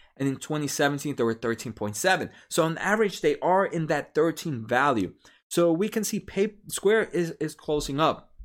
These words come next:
Next, we can see gross margins. Gross margins for PayPal this past year were forty-four point nine, where gross margins for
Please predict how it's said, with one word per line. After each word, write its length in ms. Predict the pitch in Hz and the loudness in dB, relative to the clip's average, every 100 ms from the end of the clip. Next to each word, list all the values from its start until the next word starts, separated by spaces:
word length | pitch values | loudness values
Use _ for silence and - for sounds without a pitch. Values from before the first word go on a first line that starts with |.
| - _ _ _ _ _ | -20 _ _ _ _ _
Next, 300 | 135 175 202 | -2 0 0
we 80 | 180 | -2
can 120 | 170 | -4
see 140 | 165 151 | -4 -2
gross 280 | 139 143 135 | 0 -2 0
margins. 400 | 110 98 98 - - _ - | -2 -4 -8 -12 -20 _ -4
Gross 240 | 180 202 | -2 0
margins 320 | 202 196 202 | 0 -2 -2
for 220 | 185 175 160 | -2 -2 -2
PayPal 500 | 156 151 147 131 127 | -2 -4 -2 -2 -2
this 140 | 120 | -4
past 320 | - 120 117 | -2 -4 -2
year 100 | 123 | -4
were 140 | 120 110 | -2 -2
forty-four 600 | - 143 147 139 139 123 | -2 0 0 0 -2 -2
point 320 | - 110 - | -4 -8 -6
nine, 380 | 117 131 135 127 - - _ | -2 0 0 -4 -10 -20 _
where 120 | - 139 | -4 -2
gross 280 | 143 147 147 | 2 0 0
margins 400 | 131 127 131 123 | -2 -2 -4 -8
for 640 | - - 165 196 202 208 | -14 -6 0 2 0 -2